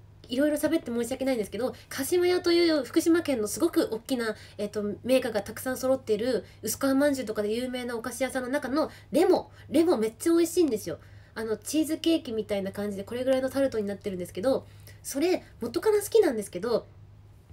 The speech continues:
それの今シーエムに、自分の推しメンの五歳児、あ、四歳児か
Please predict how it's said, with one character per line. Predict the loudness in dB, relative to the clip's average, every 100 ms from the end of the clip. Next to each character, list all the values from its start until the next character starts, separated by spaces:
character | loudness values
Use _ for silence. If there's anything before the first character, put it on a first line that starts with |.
| -20 -10
そ | 2
れ | 4
の | 4 4
今 | 2 2
シ | 2 0
ー |
エ | 2
ム | 2
に、 | 0 -2 -8 -10
自 | 2
分 | 6 6
の | 4
推 | 0
し | 2 4
メ | 4
ン | 6
の | 6 6 4 -6 -20 -2
五 | 0
歳 | 4 6 4
児、 | 0 -6
あ、 | -2
四 | 2 2
歳 | 4 4 4
児 | 0
か | -6